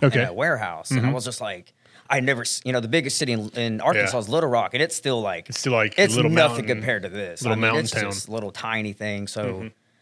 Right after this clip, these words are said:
Speaker 2: I just fell in love with the city. And in August, it's kinda weird. Uh,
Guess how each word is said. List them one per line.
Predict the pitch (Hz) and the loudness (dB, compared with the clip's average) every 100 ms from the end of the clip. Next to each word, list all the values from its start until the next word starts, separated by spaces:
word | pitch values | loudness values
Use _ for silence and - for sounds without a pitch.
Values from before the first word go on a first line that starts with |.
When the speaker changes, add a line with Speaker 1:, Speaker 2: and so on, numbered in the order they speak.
| _ - | _ -2
Speaker 2:
I | 147 | -2
just | 139 | 0
fell | 147 135 | 0 2
in | |
love | 127 120 | 2 0
with | 110 | -2
the | |
city. | 95 - 151 104 - _ _ _ _ _ _ _ | -6 -4 -4 -4 -8 _ _ _ _ _ _ _
And | 123 117 | -4 -2
in | 98 | 0
August, | 113 156 113 101 - - | 4 4 4 -2 -6 -10
it's | 113 | -6
kinda | 185 180 | 0 2
weird. | 120 120 98 95 107 _ _ _ _ _ | 0 -2 -4 -8 -16 _ _ _ _ _
Uh, | 110 107 101 95 | 0 2 2 -2